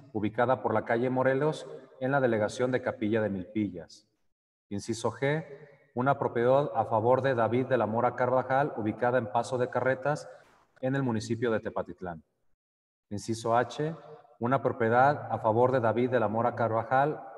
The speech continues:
ubicada en la calle Nectarina, en el municipio de Tepatitlán de Morelos. Inciso I,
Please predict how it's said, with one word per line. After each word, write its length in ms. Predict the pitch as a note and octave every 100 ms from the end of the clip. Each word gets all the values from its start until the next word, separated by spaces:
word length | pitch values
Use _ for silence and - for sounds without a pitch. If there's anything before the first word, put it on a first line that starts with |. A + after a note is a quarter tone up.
| -
ubicada 420 | G#2+ G#2 A#2+ A#2+
en 60 | A#2
la 120 | A2
calle 260 | A2+ A#2
Nectarina, 720 | A2 B2 A2+ C3+ B2+ B2+ C3+ C#3+ - - _ -
en 120 | G#2+
el 80 | A2
municipio 500 | G#2+ G#2 A#2 A#2+ A#2+
de 100 | A2+
Tepatitlán 560 | A2+ G2 - - G#2
de 80 | G#2
Morelos. 580 | F#2 F#2 E2 E2 - _ _ _ _ _ _
Inciso 540 | G#2 G2 A2 A2 A#2+ -
I, 460 | C3 D#3+ - -